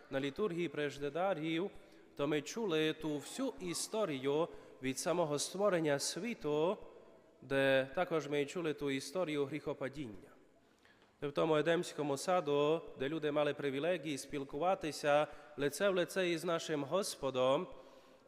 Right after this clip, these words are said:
коли сталося то гріхопадіння через непослух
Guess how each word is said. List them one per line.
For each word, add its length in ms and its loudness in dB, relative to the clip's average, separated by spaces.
коли 180 -2
сталося 600 0
то 220 0
гріхопадіння 1000 -4
через 440 -4
непослух 1080 0